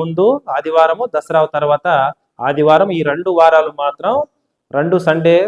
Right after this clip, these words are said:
మాత్రం ఖచ్చితంగా నేను తక్కువ ఫీజుతో, అంటే తక్కువ ఫీజుతో నేను క్లాస్ ఇస్తున్నాను. ఓకేనా? ముందు లైక్, సబ్స్క్రైబ్,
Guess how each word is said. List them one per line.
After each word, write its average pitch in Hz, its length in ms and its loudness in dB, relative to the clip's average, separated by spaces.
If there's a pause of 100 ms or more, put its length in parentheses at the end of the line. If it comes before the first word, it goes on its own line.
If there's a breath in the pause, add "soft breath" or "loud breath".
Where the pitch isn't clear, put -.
(520)
మాత్రం 156 400 0 (200)
ఖచ్చితంగా 165 520 -4
నేను 156 140 -6 (100)
తక్కువ 202 300 -2
ఫీజుతో, 175 340 -2 (240)
అంటే 151 260 -2 (600)
తక్కువ 151 280 0 (100)
ఫీజుతో 175 400 2 (500)
నేను 160 300 -2 (100)
క్లాస్ 156 300 0
ఇస్తున్నాను. 139 600 -4 (1160)
ఓకేనా? 175 340 0 (480)
ముందు 180 320 4 (520)
లైక్, 202 320 2 (480)
సబ్స్క్రైబ్, 185 560 2